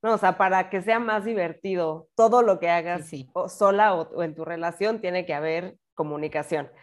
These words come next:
Speaker 1: Y dos, que justo a veces es bueno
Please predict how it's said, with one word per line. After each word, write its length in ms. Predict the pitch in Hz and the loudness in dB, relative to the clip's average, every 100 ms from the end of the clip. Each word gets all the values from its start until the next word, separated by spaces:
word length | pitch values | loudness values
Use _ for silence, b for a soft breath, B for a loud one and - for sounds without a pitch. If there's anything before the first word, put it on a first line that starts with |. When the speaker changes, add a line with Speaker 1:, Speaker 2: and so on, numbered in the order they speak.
| B B B B _ | B B B B _
Speaker 1:
Y 480 | 233 247 277 226 202 | 2 4 2 -2 4
dos, 400 | 233 247 269 - | 6 6 4 0
que 120 | 202 | -2
justo 580 | 190 226 214 220 226 233 202 | 0 -4 -2 0 2 0 0
a 80 | |
veces 460 | 190 196 208 214 214 | 0 0 -2 -2 -6
es 200 | 208 190 | -6 -6
bueno 640 | 180 202 202 202 208 - | 2 2 2 -2 -2 -6